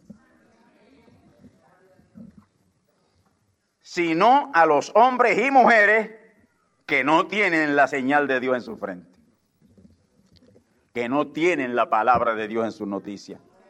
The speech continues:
que no creen la verdadera palabra. Porque hay gente por ahí que se jactan de creer la palabra,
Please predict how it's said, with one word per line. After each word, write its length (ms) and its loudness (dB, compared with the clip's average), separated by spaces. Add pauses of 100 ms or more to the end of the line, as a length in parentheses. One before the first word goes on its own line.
(360)
que 160 -2
no 300 0
creen 420 2
la 120 4
verdadera 560 2
palabra. 440 2 (240)
Porque 200 0
hay 100 0
gente 260 -2
por 140 6
ahí 160 4
que 140 0
se 120 2
jactan 320 2
de 120 -2
creer 220 0
la 160 0
palabra, 460 -2